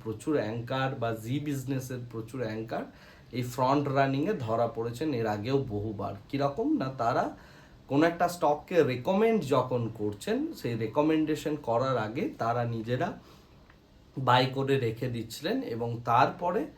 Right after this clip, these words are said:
যখন পাবলিক সেই জায়গাটায় বাইং করছে, টিভি নিউজ শুনে অনেকেই ট্রেডিং করেন, তো যখন পাবলিক সেই জায়গায় বাইং করতে যাচ্ছেন, তিনি তার পজিশন সেল করে দিয়ে এক্সিট করে যাচ্ছেন।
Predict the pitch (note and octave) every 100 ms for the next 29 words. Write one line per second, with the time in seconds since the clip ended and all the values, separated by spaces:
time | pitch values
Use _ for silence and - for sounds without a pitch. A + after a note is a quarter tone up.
0 | - - - - A#2+ B2+ B2 D3 D3 C#3+
1 | - - D3+ E3 G3 A3 - D3 B2+ A#2
2 | A#2 A#2+ A#2 G2 G#2 A#2+ A#2+ A2+ A2 -
3 | A3+ - B2 B2+ C#3 B2 B2 B2 - B2
4 | B2 A2 A2+ A#2 B2 A#2+ A#2 G#2+ A#2+ A2
5 | G#2+ A2 D#3+ - - - - - A#2 -
6 | - - B2 C3 A#2+ B2+ D3+ G3 G3 D#3+
7 | C#3+ C#3 C3+ C#3 A2+ A2 B2+ C#3+ B2 A#2
8 | G#2+ A2 G#2 - G#3+ A3+ A#2+ A#2 B2 A#2+
9 | A#2+ C3+ G#2 G#2 G#2 F3 D4 - A#2+ G#2+
10 | G2+ G#2 G#2 G#2 - D#4+ - - G2+ -
11 | - - - - - -